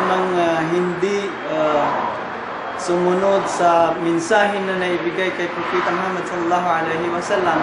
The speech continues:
sa mga Hudyo at Kristiyano, maliban na lamang na sila ay kabilang sa naglalagablab na apoy.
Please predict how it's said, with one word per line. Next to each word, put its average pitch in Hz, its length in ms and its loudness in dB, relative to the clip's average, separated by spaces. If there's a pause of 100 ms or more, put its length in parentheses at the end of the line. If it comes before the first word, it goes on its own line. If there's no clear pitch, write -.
(100)
sa - 240 -2
mga 156 240 0
Hudyo 165 320 -2
at 160 160 -6
Kristiyano, 180 480 -2
maliban 180 480 0
na 175 80 2
lamang 170 400 2 (1040)
na 160 400 0 (240)
sila 165 400 2
ay - 400 4 (960)
kabilang 165 560 2
sa 139 480 0 (400)
naglalagablab 139 880 0
na 131 160 -2
apoy. 139 240 0